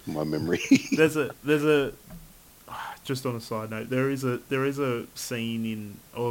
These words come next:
Speaker 2: or one of the episodes of Sunny where Dennis, who's Glenn Howat-, Howerton's character,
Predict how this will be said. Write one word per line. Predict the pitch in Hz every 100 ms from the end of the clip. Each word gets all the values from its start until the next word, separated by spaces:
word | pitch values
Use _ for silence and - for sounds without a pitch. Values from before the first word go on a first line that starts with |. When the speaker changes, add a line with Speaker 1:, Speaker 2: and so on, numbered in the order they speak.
| 113
Speaker 2:
or | 104
one | 123 135
of | 131
the | 117
episodes | 113 - 120 113 117
of |
Sunny | - 113 107 104 98 - - - - -
where | 110 104 104 104 -
Dennis, | 117 110 101 - -
who's | 120 113 107
Glenn | - 120 104
Howat-, | 101 107 101 - - 110
Howerton's | 113 107 110 - 101 98 - - - - -
character, | 107 101 -